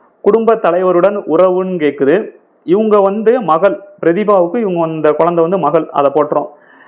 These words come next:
அஹ், தற்போதைய திருமண நிலை, இது வந்து திருமணமானவர் மற்றவர்னு இருக்கு, நம்ம வந்து மற்றவர் கொடுக்கணும். இதுல தான் நீங்க எல்லாருமே முக்கியமா என்ன ஞாபகம் வச்சுக்கணும்னா, actually இது வந்து குழந்தை, குழந்தைக்கு வந்து இப்படி ஒரு டீட்டெயில்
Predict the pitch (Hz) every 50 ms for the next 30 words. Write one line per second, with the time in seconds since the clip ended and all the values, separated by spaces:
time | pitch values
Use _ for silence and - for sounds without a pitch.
0 | _ - 160 151 147 143 143 131 - - 156 - - - 208 208 202 202 214 220
1 | 208 214 196 190 196 196 196 196 196 175 160 160 165 160 - - - - _ _
2 | _ _ - 143 147 151 160 160 170 185 233 254 262 240 - - _ _ _ _
3 | _ - 202 208 214 214 202 196 180 170 175 175 175 190 190 165 147 147 - -
4 | 180 180 180 175 170 160 151 143 139 196 208 175 160 165 175 190 190 151 143 147
5 | - 180 196 190 180 151 156 151 147 147 139 - - 165 185 208 214 233 240 226
6 | 202 185 180 185 190 208 214 190 165 175 - 214 208 208 190 175 185 185 170 160
7 | 160 160 160 151 - 139 131 131 131 151 185 - - - - - - - - 131
8 | 139 - 185 185 220 208 175 156 147 156 170 190 185 - 160 165 185 202 208 190
9 | 190 160 - - - - 165 165 190 196 202 196 180 185 180 185 202 185 - -
10 | 160 160 160 151 151 180 175 175 180 175 175 170